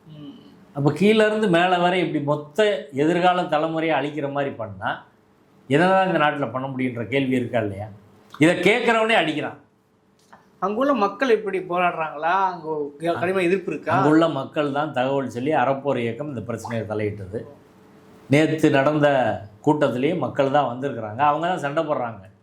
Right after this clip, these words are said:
Speaker 2: "எதுக்குடா வந்து அடிக்கிறீங்க, தகராறு பண்றீங்கன்னு சொல்லி, எங்களுக்கு பாதிப்பு இருக்கு" அப்படின்னு.
Speaker 1: ம்.
Speaker 2: இன்னைக்கும் போய் விசாரிச்சா எல்லா ஊர்லயும் கடுமையான பாதிப்பு, வாழ முடியாத நிலை, விவசாயம் கடுமையா பாதிக்கப்படுது. இப்படி கடுமையான பாதிப்புல மக்கள் இருக்கிறாங்க. ஆனாலும் இந்த கனிம வள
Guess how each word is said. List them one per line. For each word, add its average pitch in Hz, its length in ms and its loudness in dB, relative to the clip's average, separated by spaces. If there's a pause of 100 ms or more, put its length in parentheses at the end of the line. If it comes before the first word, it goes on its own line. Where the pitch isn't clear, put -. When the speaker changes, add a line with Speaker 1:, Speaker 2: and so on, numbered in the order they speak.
(140)
Speaker 2:
"எதுக்குடா 160 300 4
வந்து 139 160 -2
அடிக்கிறீங்க, 131 460 -6
தகராறு 127 340 -2
பண்றீங்கன்னு 113 380 -8
சொல்லி, 151 180 -2
எங்களுக்கு 127 280 -2
பாதிப்பு 139 320 0
இருக்கு" 107 220 -12
அப்படின்னு. 98 320 -16 (240)
Speaker 1:
ம். - 180 -20 (180)
Speaker 2:
இன்னைக்கும் 165 340 2
போய் 143 140 6
விசாரிச்சா 143 360 2 (100)
எல்லா 139 180 2 (120)
ஊர்லயும் 156 320 -4
கடுமையான 135 340 -6 (100)
பாதிப்பு, 120 300 -4 (120)
வாழ 139 160 4 (120)
முடியாத 131 300 -4 (100)
நிலை, 127 240 -8
விவசாயம் 135 480 -4
கடுமையா 120 360 -6
பாதிக்கப்படுது. 110 580 -6 (480)
இப்படி 123 260 2 (160)
கடுமையான 190 420 4 (120)
பாதிப்புல 147 400 2
மக்கள் 123 340 -8
இருக்கிறாங்க. 107 420 -6 (580)
ஆனாலும் 156 420 2 (400)
இந்த 147 140 0 (100)
கனிம 175 300 4
வள 165 120 4